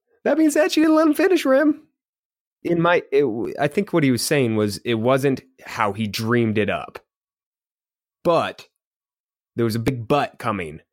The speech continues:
and she didn't let him get to that after. But that being said,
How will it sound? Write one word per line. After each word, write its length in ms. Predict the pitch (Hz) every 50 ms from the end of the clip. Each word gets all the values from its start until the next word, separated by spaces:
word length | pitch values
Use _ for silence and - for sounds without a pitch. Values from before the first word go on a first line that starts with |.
| _ _ -
and 100 | 98 90
she 140 | - - 131
didn't 180 | 123 113 113
let 100 | 117 110
him 100 | 101 95 92
get 240 | 90 107 101 - -
to 180 | 107 98 92 92
that 200 | 92 85 78 - -
after. 320 | 90 82 - - - 87
But 420 | 85 - - 170 143 113 104 - - - _ _ _ _ _ _ _ _ _ _ _ _ _ _ _ _ _ _ _ _ _
that 160 | - 110 110 110
being 180 | 113 107 107
said, 480 | - - 165 151 131 113 107 107 -